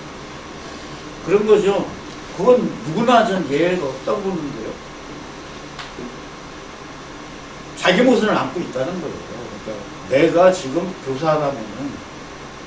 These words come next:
지금 산업사회 체제를 열심히 재생산하기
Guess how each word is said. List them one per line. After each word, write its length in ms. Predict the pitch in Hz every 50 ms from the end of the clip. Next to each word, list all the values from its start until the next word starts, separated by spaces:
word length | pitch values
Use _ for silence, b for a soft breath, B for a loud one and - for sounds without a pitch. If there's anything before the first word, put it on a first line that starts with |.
| - - - - - -
지금 200 | - 170 185 185
산업사회 760 | 165 - - 233 240 240 240 233 - - 220 208 208 202 202
체제를 580 | 190 - 208 202 190 185 196 185 190 185 - -
열심히 540 | - - 247 - - - - 277 277 254 190
재생산하기 680 | - - 165 165 196 196 196 180 180 180 175 170 143